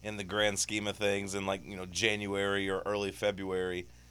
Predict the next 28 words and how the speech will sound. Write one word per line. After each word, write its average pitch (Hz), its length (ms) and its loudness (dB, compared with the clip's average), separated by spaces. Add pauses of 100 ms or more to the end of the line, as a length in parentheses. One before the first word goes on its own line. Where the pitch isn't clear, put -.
(1080)
Last 131 300 10
night, 127 260 10
went 117 160 4
to 101 80 -6
bed 117 380 12
assuming 117 560 6
that 107 180 6
Kentucky 107 460 6
was 104 120 0
running 110 280 8
away 107 320 8
from 104 200 -2
L 104 200 6
S 101 220 4
U 113 160 6
and 101 100 2
woke 104 200 4
up 107 140 6
and 95 80 -10
saw 107 220 8
that 95 80 2
they 104 40 6
actually 104 280 2
lost. 127 340 12
I 90 60 -2
was 87 60 -6
like, 82 80 -8
"Whoa. 117 440 6